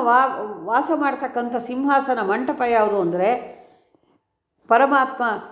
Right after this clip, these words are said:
ಈ ಪಟ್ಟಣಕ್ಕೆ ದೊರೆ ಅರಸ ಅವನೇ. ಈ ಶರೀರ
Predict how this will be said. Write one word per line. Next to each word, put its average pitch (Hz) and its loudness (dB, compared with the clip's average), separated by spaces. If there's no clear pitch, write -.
ಈ 214 -4
ಪಟ್ಟಣಕ್ಕೆ 233 0
ದೊರೆ 220 4
ಅರಸ 220 0
ಅವನೇ. 208 0
ಈ 226 -8
ಶರೀರ 285 2